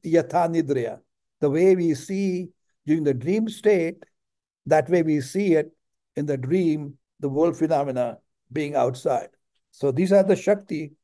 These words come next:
we are talking about. And when we're talking about Shakti that is given by Brahman,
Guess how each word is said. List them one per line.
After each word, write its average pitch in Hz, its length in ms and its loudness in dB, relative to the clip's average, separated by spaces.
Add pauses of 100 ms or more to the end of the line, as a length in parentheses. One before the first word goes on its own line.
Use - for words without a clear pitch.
(200)
we 175 100 -4
are 151 40 0
talking 160 420 -6
about. - 220 -10 (1120)
And 143 320 2
when 147 140 -2
we're 151 160 -2
talking 208 420 -2
about 180 360 2 (1500)
Shakti 196 380 2
that 196 80 0
is 180 140 0
given 180 260 4
by 156 140 4
Brahman, 165 600 -4